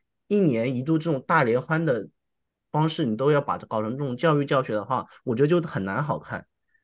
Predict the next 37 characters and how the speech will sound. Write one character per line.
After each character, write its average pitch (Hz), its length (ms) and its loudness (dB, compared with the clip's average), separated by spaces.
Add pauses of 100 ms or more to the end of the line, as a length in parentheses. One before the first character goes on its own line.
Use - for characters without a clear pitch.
所 165 80 2
以 165 60 6
我 - 20 4
觉 135 120 2
得 143 80 4
要 170 180 4
转 117 240 -2
换 151 240 0
一 143 100 -6
下 143 220 -4
想 117 320 -6
法。 - 180 -8 (280)
这 196 100 0
个 208 60 4
事 208 180 -4
情， 139 260 -2
其 143 140 -10
实 - 160 -6
我 95 340 -4 (220)
为 175 140 0
什 151 80 -2
么 139 120 -6
想 139 120 -6
讲 120 120 -2
这 117 80 -6
个 139 60 -2
事 143 160 -6
情， 95 220 -12
就 151 100 -4
可 151 120 -8
能 92 140 -8
引 104 160 -4
申 98 160 -8
的 131 60 -4
比 107 140 -8
较 117 160 0
远， 101 240 -6